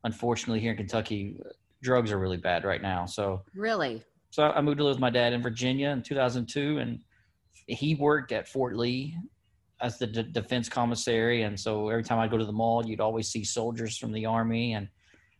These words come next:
Speaker 1: you know, and, and I had a couple of friends who joined the Marines the same year that I did, and one before me. And so it's just like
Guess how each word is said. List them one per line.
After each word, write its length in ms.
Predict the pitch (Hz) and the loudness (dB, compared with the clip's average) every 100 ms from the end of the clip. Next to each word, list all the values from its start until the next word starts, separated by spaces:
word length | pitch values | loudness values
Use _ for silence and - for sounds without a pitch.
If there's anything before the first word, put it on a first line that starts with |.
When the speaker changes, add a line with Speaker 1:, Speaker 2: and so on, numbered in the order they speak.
| _ _ | _ _
Speaker 1:
you 80 | - | -2
know, 120 | 190 | 4
and, 120 | 175 156 | 4 4
and 220 | 143 143 | 2 2
I 20 | |
had 140 | 139 | 2
a 40 | 131 | 2
couple 200 | 135 131 | 2 -2
of 60 | |
friends 380 | - 135 135 135 | 2 4 4 2
who 120 | 139 | -2
joined 280 | 120 131 131 | -2 0 2
the 60 | 120 | 2
Marines 500 | 110 113 127 135 120 | 2 0 -2 -4 -8
the 100 | 107 | -8
same 280 | - 120 120 | -2 0 2
year 180 | 120 113 | 2 0
that 120 | 107 | 2
I 140 | 113 | 2
did, 400 | 117 120 117 123 | 2 2 2 2
and 180 | 104 95 - _ _ _ - | 0 -4 -8 _ _ _ -2
one 240 | 113 120 | 2 2
before 420 | 110 - 117 120 | 0 -4 0 2
me. 300 | 117 113 120 | 2 0 0
And 120 | 120 | -2
so 160 | 120 147 | 0 2
it's 120 | 135 | 2
just 80 | 127 | 2
like 200 | 123 117 | 0 -2